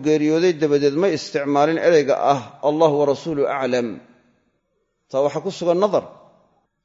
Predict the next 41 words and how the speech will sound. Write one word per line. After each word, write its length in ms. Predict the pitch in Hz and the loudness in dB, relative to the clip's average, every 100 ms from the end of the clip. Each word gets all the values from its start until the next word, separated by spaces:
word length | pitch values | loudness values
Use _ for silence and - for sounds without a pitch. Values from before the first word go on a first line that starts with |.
| _ _ - | _ _ 2
Waayo, 140 | 160 | 4
waxaa 200 | 180 165 | 4 2
soo 100 | 214 208 | 4 4
arortay 240 | 185 202 | 4 2
bacdu 220 | 208 202 | 2 2
al-aathaar 520 | 196 180 160 208 214 156 | 4 4 4 6 6 6
oo 100 | 131 | 0
saxaabada 400 | 139 143 170 165 | -2 -2 2 2
qaarkood 420 | 170 156 156 196 175 | 2 2 2 0 2
ay 60 | |
odhanayaan, 400 | 170 208 190 185 | 2 2 0 0
"Allahu 260 | 175 180 180 | 0 2 4
wa 60 | 170 | 2
rasuuluhu 360 | 160 226 202 180 | 0 0 0 2
aclam," 340 | 233 208 214 190 101 - - _ _ _ | 2 2 2 0 -4 -12 -20 _ _ _
bacda 220 | 127 135 | -2 2
wafaati 380 | 139 135 185 180 | 2 4 2 2
rasuuli 400 | 147 139 - 156 | -2 -2 -4 -8
sallallahu 400 | - 131 139 165 | -8 -8 -2 0
alayhi 200 | 139 135 135 | 0 -2 -4
wasallam 240 | 214 196 | -6 -6
ay 100 | 147 151 | -4 -4
odhanayaan. 420 | 175 175 147 - _ _ _ _ _ _ _ _ _ - | -4 -6 -10 -14 _ _ _ _ _ _ _ _ _ -2
Oo 360 | 135 135 123 | 2 4 2
hal 200 | 123 196 | 2 0
asar 300 | 175 147 190 170 | 0 0 -2 -2
iyo 160 | 147 | -2
laba 200 | 143 175 | -2 -2
toonna 320 | 208 214 208 202 | -4 -6 -6 -6
aan 80 | 196 | -6
ahayn. 300 | 180 262 - - _ _ _ _ _ - | -6 -8 -10 -20 _ _ _ _ _ -14
Ee 80 | 113 | -10
asar 200 | 113 156 147 | -8 -6 -6
mutacadida 800 | 135 - 123 127 120 165 160 - _ _ _ _ _ _ _ - | -8 -8 -4 -6 -6 -10 -10 -14 _ _ _ _ _ _ _ -8
baa 120 | 131 | -6
sidaa 280 | 123 156 143 | -6 -4 -4
saxaabada 460 | 120 131 131 135 123 | -4 -6 -4 -2 -2
nebiga 300 | 135 151 120 | -4 -4 -4
sallallahu 480 | 113 135 123 135 127 | -4 -6 -4 -2 0
alayhi 200 | 117 117 113 | 0 -2 -4
wasallam 320 | 175 165 | -4 -2